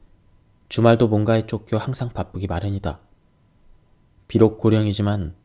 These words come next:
부모님이 아이를 돌봐주는 덕분에 물리적으로도 자신들만의 시간을 가질 수가 있다. 첫 손주의 출생은 지금까지 소원했었던 부모 자식 간의 인연을 되돌리는 절호의 기회이기 때문이다.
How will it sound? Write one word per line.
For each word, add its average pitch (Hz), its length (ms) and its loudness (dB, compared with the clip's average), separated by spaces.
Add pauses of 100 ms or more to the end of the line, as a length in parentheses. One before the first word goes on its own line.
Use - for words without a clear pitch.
(640)
부모님이 120 440 4
아이를 104 320 2
돌봐주는 107 440 0
덕분에 90 460 -6 (880)
물리적으로도 113 680 4
자신들만의 101 920 -2 (160)
시간을 135 340 -4
가질 - 240 -10
수가 - 180 -8
있다. - 320 -8 (1700)
첫 131 160 2
손주의 123 500 2
출생은 101 600 -4 (880)
지금까지 113 500 0
소원했었던 107 880 -2 (640)
부모 113 240 2
자식 107 300 -4
간의 107 320 0
인연을 98 500 -2 (320)
되돌리는 110 460 2
절호의 98 340 -4
기회이기 95 400 -4
때문이다. 107 500 -6